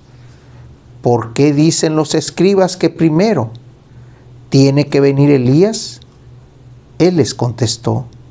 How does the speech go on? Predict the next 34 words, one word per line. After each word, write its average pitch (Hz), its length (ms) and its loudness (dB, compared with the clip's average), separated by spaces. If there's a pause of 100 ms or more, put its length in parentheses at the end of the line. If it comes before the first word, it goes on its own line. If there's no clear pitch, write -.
(380)
"Si - 240 0
fuera 262 380 0
cierto 208 460 -4
que 156 80 0
Elías 160 400 0
tiene 123 260 0
que 120 140 -2
venir 117 280 0
primero 110 540 0 (420)
y 151 140 2
tiene 175 420 0
que 202 120 0
poner 156 420 -2
todo 117 440 0
en 110 160 0
orden, 214 420 -2 (540)
entonces, 127 720 -2 (340)
¿cómo 120 300 0
es 139 120 -4
que 165 100 -4
está - 200 -4
escrito 180 640 -4 (420)
que 123 140 0
el 120 140 2
Hijo 170 240 0
del 175 180 2
Hombre 170 400 -2 (320)
tiene 165 320 2
que 190 120 -2
padecer 190 520 2
mucho 202 540 0 (420)
y 143 140 2
ser 170 320 0
despreciado? 147 840 0